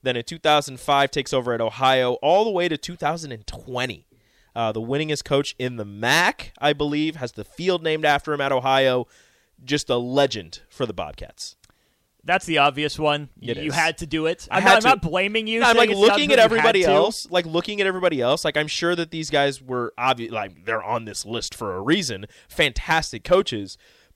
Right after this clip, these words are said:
Speaker 1: but just knowing what Frank Solich did, um, seeing the places he coached and his winning percentage,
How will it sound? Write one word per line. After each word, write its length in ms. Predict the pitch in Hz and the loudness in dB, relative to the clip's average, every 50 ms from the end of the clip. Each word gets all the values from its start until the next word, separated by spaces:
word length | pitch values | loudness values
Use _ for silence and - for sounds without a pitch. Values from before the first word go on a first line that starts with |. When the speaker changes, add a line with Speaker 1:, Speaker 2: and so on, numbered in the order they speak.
| _ - | _ -2
Speaker 1:
but 320 | - 143 139 131 120 _ _ _ _ _ _ _ - | 2 4 4 4 4 _ _ _ _ _ _ _ -8
just 260 | - 151 151 143 - | -2 -2 -2 -2 -2
knowing 720 | 127 120 127 127 131 131 135 139 143 143 139 135 135 131 113 | -8 -10 -6 0 2 2 2 2 2 0 -2 -4 -8 -12 -14
what 280 | - 113 113 120 120 - | -10 -4 -2 -2 -2 -2
Frank 320 | - - 123 113 113 113 | -4 -8 -6 -6 -6 -8
Solich 480 | - - 117 104 101 101 101 98 - - | -10 -10 -8 -6 -6 -6 -8 -8 -10 -10
did, 400 | - 101 92 90 87 87 98 _ _ _ _ _ _ | -8 -6 -6 -6 -6 -8 -12 _ _ _ _ _ _
um, 480 | - 104 104 98 92 90 90 87 85 - _ _ | -10 -8 -6 -4 -6 -6 -8 -12 -18 -20 _ _
seeing 380 | - - - 127 117 107 107 104 | -10 -4 -2 -2 -2 -2 -6 -10
the 60 | 101 | -12
places 400 | - - 107 107 - 107 95 - | -8 -8 -8 -8 -8 -10 -12 -12
he 80 | 104 95 | -14 -12
coached 380 | - - 98 95 92 - - | -10 -8 -8 -8 -8 -8 -10
and 120 | 107 90 95 | -10 -10 -10
his 140 | 98 92 | -12 -14
winning 240 | 92 95 98 95 101 | -12 -12 -12 -12 -12
percentage, 580 | - - 104 - - 104 92 87 78 - - | -14 -16 -14 -10 -10 -10 -10 -10 -12 -12 -16